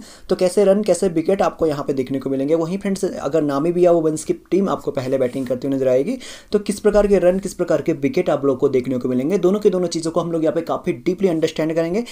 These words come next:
इसके अलावा फ्रेंड्स यहाँ पे पिच रिपोर्ट और दोनों टीमों की प्लेइंग इलेवन के बारे में हम लोग यहाँ पे डिस्कस करेंगे। ठीक है, तो आप सभी लोगों से इतनी सी रिक्वेस्ट है कि आप लोग वीडियो को लास्ट तक जरूर से वॉच करिए। ठीक है,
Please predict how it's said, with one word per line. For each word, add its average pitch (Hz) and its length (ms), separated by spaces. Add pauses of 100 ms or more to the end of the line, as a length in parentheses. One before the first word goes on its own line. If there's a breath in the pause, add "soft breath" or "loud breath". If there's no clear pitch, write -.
(220 loud breath)
इसके 196 220
अलावा 226 100
फ्रेंड्स 180 200
यहाँ 170 80
पे 170 100
पिच 190 180
रिपोर्ट 185 320
और 170 120
दोनों 156 180
टीमों 147 220
की 151 120
प्लेइंग 143 260
इलेवन 147 220
के 123 100
बारे 117 200
में 110 120
हम 120 140
लोग 117 100
यहाँ 113 120
पे 180 100
डिस्कस 120 380
करेंगे। 107 300
ठीक 202 140
है, 247 80 (280 loud breath)
तो 202 60
आप 196 160
सभी 269 160
लोगों 254 160
से 220 100
इतनी 226 200
सी 214 120
रिक्वेस्ट 185 360
है 202 60
कि 202 80
आप 175 140
लोग 165 160
वीडियो 165 180
को 196 100
लास्ट 139 220
तक 165 80
जरूर 151 160
से 147 120
वॉच 127 240
करिए। 170 240
ठीक 214 140
है, 220 100